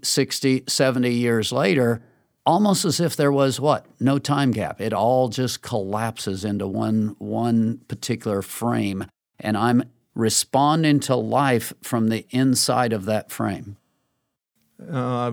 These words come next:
Speaker 2: you can correct me if, if you're wrong, if I'm wrong. But, uh, human, uh, humans are what time was made for. We were, uh, God is timeless.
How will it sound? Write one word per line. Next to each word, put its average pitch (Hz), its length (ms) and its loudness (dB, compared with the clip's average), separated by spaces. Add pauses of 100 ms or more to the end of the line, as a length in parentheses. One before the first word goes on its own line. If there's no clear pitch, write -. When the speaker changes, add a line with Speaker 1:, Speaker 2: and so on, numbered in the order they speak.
Speaker 2:
you 131 160 -2
can 135 160 -4
correct 139 480 2
me 131 240 2
if, - 180 -6 (260)
if - 80 -20
you're 131 120 -2
wrong, 127 440 -2
if 131 200 -4
I'm 131 240 2
wrong. 123 320 -4 (340)
But, 143 320 2
uh, 131 200 4 (500)
human, 156 760 0 (240)
uh, 117 260 -6 (260)
humans 147 480 0
are 123 260 -4
what 120 260 -4
time 127 480 -2
was 113 200 -8
made 135 280 -2
for. 113 200 -10 (800)
We 151 100 4
were, 139 240 2 (500)
uh, 123 180 -4 (320)
God 139 260 4
is 131 120 0
timeless. 139 540 0